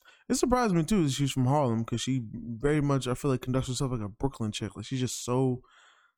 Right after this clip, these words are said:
s-, like, aggression is her thing, and Har-, and while Harlem does get aggressive, Harlem's not really known for that.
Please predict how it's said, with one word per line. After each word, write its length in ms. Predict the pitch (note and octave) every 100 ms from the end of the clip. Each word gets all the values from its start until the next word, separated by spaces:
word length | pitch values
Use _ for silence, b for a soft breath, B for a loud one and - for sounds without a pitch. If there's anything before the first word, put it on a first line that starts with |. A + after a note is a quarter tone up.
| -
s-, 200 | - - -
like, 140 | C3+ B2+
aggression 480 | C3+ D3+ F#3 F#3 D#3+
is 80 |
her 100 | D#3
thing, 320 | C#3+ - D3+ B2+
and 160 | A#2+
Har-, 260 | A#2+ D#3 -
and 240 | C3 B2 - -
while 200 | E3+ D#3+
Harlem 360 | F3+ F3+ E3+
does 220 | D#3+ E3
get 100 | D#3
aggressive, 560 | D3+ C#3 E3 - F3+ C3 - -
Harlem's 340 | C3+ D#3+ D3 C#3+
not 100 | D3
really 200 | C#3+ B2+
known 500 | B2+ C#3 C3 A#2+ A#2 - b b
for 300 | - D#3+ C3
that. 280 | G#2+ F2+